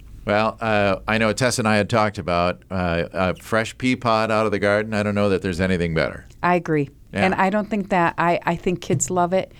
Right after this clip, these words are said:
Speaker 2: They can go out and they can pick 'em,
Speaker 1: Yeah.
Speaker 2: um, and just eat 'em right then and there, or you can bring 'em in and cook 'em. And there's some really fun facts about the pea.
Speaker 1: Oh,
Speaker 2: Our
Speaker 1: okay, let's do it.
Speaker 2: Yeah, let's talk about the pea. So the pea is really famous.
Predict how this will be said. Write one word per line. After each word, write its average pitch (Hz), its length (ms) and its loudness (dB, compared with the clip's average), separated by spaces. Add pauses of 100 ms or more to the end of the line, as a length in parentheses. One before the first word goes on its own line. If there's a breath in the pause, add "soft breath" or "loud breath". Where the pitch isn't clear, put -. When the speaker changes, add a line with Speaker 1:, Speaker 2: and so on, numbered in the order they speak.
(100)
Speaker 2:
They 180 140 0
can 175 140 0
go 165 120 2
out 165 140 0
and 160 80 -4
they 151 60 -2
can 139 180 -8
pick 226 240 -2
'em, 240 240 2 (100)
Speaker 1:
Yeah. 135 280 2
Speaker 2:
um, 170 380 2
and 170 280 2
just - 260 -2
eat 214 140 2
'em 202 160 4
right 180 200 0
then 175 160 2
and 165 140 2
there, 175 280 2
or - 140 2
you 175 80 2
can 175 140 -2
bring 170 220 2
'em 165 140 2
in 160 100 2
and 147 140 0
cook - 240 -4
'em. 135 180 -2 (380 loud breath)
And 214 140 4
there's 311 180 4
some 185 240 0
really 190 340 2
fun 156 280 -2
facts 143 400 -2
about 180 240 0
the 185 80 -2
pea. 202 420 0
Speaker 1:
Oh, 127 360 0 (180)
Speaker 2:
Our 165 160 0
Speaker 1:
okay, 175 160 2
let's 110 260 -4
do 170 160 2
it. - 140 0
Speaker 2:
Yeah, 190 300 2 (160)
let's 185 180 -4
talk 220 240 2
about 214 220 0
the 185 60 -6
pea. 147 320 -4 (260 loud breath)
So - 180 2
the 185 120 -6
pea 254 240 0
is 208 140 -2
really 214 200 2
famous. 220 680 0